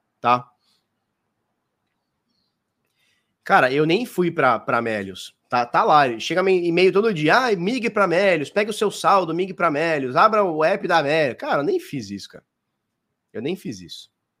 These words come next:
<laughs> O Rodrigo Merenda aí. Sabe que tinha um, tinha um carinha, tinha um carinha que, tem, tem o Fausto Botelho, não tem o Fausto Botelho? Aí tinha um carinha, é,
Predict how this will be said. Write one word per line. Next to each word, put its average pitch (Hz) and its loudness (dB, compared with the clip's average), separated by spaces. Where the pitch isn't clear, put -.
<laughs> - -
O 160 -6
Rodrigo 151 -4
Merenda 131 0
aí. 95 -8
Sabe 147 0
que 165 -4
tinha 156 4
um, 120 0
tinha 143 -6
um 143 -4
carinha, 131 -2
tinha - -8
um 135 -8
carinha 135 0
que, 131 -12
tem, 170 -2
tem 175 0
o 170 -2
Fausto 180 2
Botelho, 165 0
não 110 -6
tem 143 -2
o 135 -4
Fausto 117 -8
Botelho? 113 -2
Aí 147 -4
tinha 170 -2
um 160 -8
carinha, 147 0
é, 120 -2